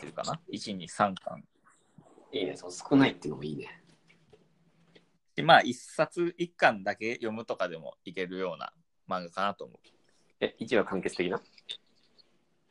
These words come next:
Speaker 1: そうそうそう。基本一話完結で、たまに二話続くけど。
Speaker 2: はいはいはいはい。なるほど。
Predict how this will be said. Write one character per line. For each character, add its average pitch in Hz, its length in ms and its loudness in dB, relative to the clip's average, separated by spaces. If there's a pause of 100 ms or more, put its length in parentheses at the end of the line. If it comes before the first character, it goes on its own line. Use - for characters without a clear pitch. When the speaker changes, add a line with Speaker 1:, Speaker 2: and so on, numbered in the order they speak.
(160)
Speaker 1:
そ 175 60 0
う 143 40 2
そ - 120 -16
う 101 40 -18
そ 95 120 -8
う。 - 40 -12
基 165 120 -2
本 180 160 -2
一 170 120 -6
話 127 100 4
完 101 140 -6
結 - 220 -20
で、 95 220 -8 (260)
た 165 100 -2
ま 160 120 6
に 151 120 -2
二 151 120 -8
話 113 120 2
続 101 260 -18
く - 60 -20
け 92 140 4
ど。 76 60 -6
Speaker 2:
は - 0 -
い - 0 -
は 69 60 -2
い - 40 -2
は - 100 -12
い - 40 -16
は - 80 -20
い。 - 60 -20 (2250)
な 85 120 0
る 76 60 -6
ほ - 80 -14
ど。 - 160 -6